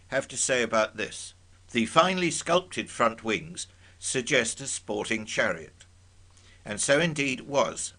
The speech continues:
thirty-four P E, originally a tourer for the Duke of Sutherland,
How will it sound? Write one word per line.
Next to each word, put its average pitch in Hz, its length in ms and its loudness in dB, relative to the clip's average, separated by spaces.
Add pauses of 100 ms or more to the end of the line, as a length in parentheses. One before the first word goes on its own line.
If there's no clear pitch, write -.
thirty-four 98 640 -2
P 87 320 -8
E, 87 300 -8 (640)
originally 156 800 0 (180)
a 135 100 -4
tourer 139 600 2 (160)
for - 180 -4
the 113 80 -2
Duke 160 340 -2
of 170 100 -10
Sutherland, - 720 -2